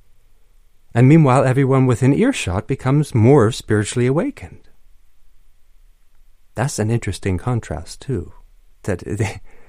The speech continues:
that they themselves, nothing happened to them. They just were confused. And other people were awakened.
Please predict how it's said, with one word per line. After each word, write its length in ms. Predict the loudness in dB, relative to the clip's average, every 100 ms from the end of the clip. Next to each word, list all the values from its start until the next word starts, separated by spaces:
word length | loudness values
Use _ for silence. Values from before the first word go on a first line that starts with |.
| -12 -4
that 180 | -2
they 340 | 0 2 2 0
themselves, 580 | -4 -4 -2 -4 -2 -2
nothing 280 | -4 -4
happened 300 | -4 -4 -4
to 80 | -4
them. 220 | -2 -2
They 120 | 0 -2
just 220 | -4 -4
were 160 | -6
confused. 680 | -6 -4 -4 -4 -6 -8 -18 -20 -20 -20 -20 -20 -20 -20 -20 _ -20 -20 _ -8
And 160 | -2
other 180 | -2 -2
people 340 | -4 -4 -4
were 360 | -2 -2 -4 -6 -6
awakened. 520 | -4 -4 -6 -14